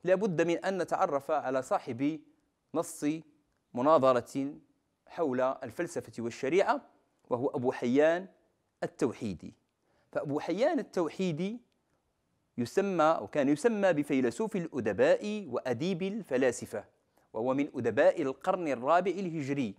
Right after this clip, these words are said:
ظل طوال حياته منكبا على التأليف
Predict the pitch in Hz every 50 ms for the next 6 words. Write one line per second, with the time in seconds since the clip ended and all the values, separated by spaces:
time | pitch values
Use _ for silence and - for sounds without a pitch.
0 | _ _ _ _ _ _ _ _ _ 107 131 135 127 120 - 113 110 120 151 170
1 | 165 - - - 110 123 160 180 - - 165 165 190 196 196 - _ _ _ _
2 | _ _ 127 127 127 117 - - 202 151 117 117 151 160 185 185 - - _ _
3 | _ _ - 101 117 120 117 - _ - - - 117 135 180 214 196 - 175